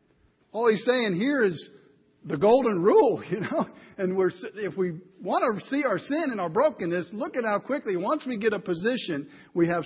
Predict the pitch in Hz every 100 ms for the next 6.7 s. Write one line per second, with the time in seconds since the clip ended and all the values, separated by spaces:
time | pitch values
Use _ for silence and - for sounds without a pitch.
0 | - 226 240 220 202 - 202 175 165 139
1 | 120 120 131 - _ - 185 175 165 147
2 | 165 165 160 151 160 185 147 123 123 151
3 | 135 156 170 143 139 139 - _ - 139
4 | 139 139 - - - 160 160 117 95 _
5 | _ _ _ _ _ 139 139 226 214 208
6 | 175 175 165 139 117 147